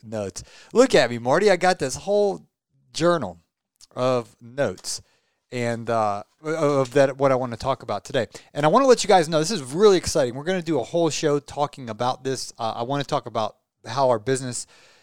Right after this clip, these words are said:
can reset with the corona deal going on in today's episode. We'll do a future episode on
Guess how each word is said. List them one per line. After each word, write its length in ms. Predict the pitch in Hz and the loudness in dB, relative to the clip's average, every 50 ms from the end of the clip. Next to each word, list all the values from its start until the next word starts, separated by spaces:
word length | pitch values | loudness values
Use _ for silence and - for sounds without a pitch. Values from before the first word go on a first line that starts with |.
| _ _ _ _ _ _ _ _ _ _ _ _ - | _ _ _ _ _ _ _ _ _ _ _ _ -2
can 160 | - 180 165 | 0 0 2
reset 500 | 165 190 190 - - - 190 180 165 - | 2 0 0 0 2 2 2 2 2 0
with 140 | 156 147 - | -6 -6 -6
the 60 | 147 | -8
corona 400 | - - 151 147 151 156 151 147 | -8 -4 -2 -2 -2 -2 -2 -4
deal 220 | 131 127 131 127 | -4 -2 -2 -2
going 280 | 120 - 131 135 131 127 | -2 -2 -6 -6 -6 -6
on 160 | 123 123 120 | -6 -6 -6
in 80 | 110 104 | -8 -10
today's 360 | - - 156 185 202 190 151 | -8 -2 4 4 4 4 4
episode. 480 | 156 123 - 110 - - 120 120 123 127 | 0 -2 -2 -6 -4 -2 -2 -2 -2 -2
We'll 100 | 131 135 | -6 -4
do 180 | 143 147 135 | -2 -2 -2
a 40 | 113 | -2
future 380 | - - - 170 160 - - - | -4 -6 -10 -10 -8 -8 -8 -8
episode 460 | 131 - - 127 - 135 127 117 127 - | -8 -8 -8 -8 -4 -4 -4 -4 -4 -4
on 360 | 135 131 127 127 123 127 123 | -4 -2 -2 -2 -2 -4 -10